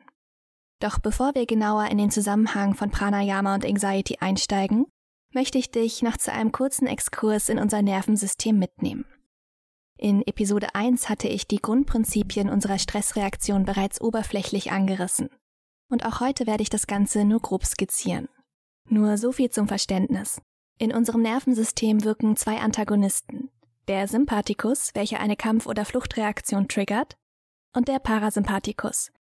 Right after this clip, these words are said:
welcher einen Zustand der Entspannung und Regeneration einleitet.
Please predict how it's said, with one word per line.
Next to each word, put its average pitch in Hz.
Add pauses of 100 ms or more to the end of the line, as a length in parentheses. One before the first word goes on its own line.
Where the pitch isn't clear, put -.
(140)
welcher 208
einen 202
Zustand 226
der 196
Entspannung 208
und 214
Regeneration 202
einleitet. -